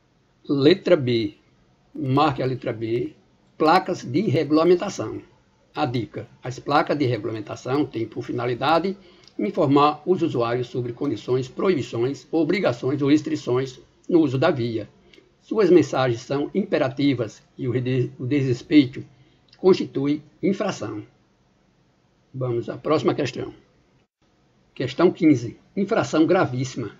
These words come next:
Multa, recolhimento da C N H. Retenção do veículo até a apresentação de um condutor habilitado para a categoria do veículo. Letra A, infração grave, multa, apreensão do veículo e recolhimento da permissão para dirigir ou da C N H.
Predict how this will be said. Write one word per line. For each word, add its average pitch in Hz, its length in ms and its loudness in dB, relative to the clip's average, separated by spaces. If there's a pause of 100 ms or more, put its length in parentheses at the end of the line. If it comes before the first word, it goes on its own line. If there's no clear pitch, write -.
(160)
Multa, 165 400 2
recolhimento 151 640 2
da 143 100 -4
C 139 140 -8
N 156 120 0
H. 110 360 -6 (320)
Retenção 165 600 0
do 202 120 -2
veículo 139 320 -2
até 151 160 -2
a 165 60 0
apresentação 151 720 -2
de 151 160 -2
um 208 100 -2
condutor 131 640 -2
habilitado 131 640 -4
para 151 200 -4
a 139 40 -6
categoria 147 520 -4
do 170 140 0
veículo. 147 440 0 (800)
Letra 135 380 -2
A, 120 80 -4
infração 120 460 -4
grave, 143 380 0
multa, 196 360 0
apreensão 135 460 -4
do 127 80 -4
veículo 147 540 2
e 156 100 0
recolhimento 139 640 0
da 151 120 -2
permissão 156 500 0
para 139 240 -4
dirigir 143 440 -2
ou 165 300 -4 (100)
da 143 180 -6
C 131 140 -6
N 156 100 2
H. 123 400 -2